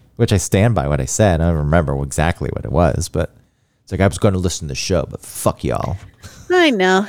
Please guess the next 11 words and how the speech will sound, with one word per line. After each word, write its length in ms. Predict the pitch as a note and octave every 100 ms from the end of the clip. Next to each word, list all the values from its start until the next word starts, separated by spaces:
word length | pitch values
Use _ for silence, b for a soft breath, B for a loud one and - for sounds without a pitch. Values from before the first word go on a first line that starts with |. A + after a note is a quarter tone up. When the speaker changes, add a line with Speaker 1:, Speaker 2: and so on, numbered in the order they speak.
| -
Speaker 2:
I 40 | D#4
mean, 240 | E4+ D#4 - _ _ _ _ _ b b b b
sometimes 880 | - E4 D4 C4+ B3 A#3 - - - - -
listening 500 | A3+ A3+ - A#3 G#3+
to 140 | - A#3
a 80 | G#3+
podcast 560 | G#3 G3+ - G3+ -
and 120 | G#3
then 120 | F#3+ F#3
hearing 400 | G3+ F#3+ F#3+ F#3+
someone 680 | - G3 F#3 F3+ F3 F3+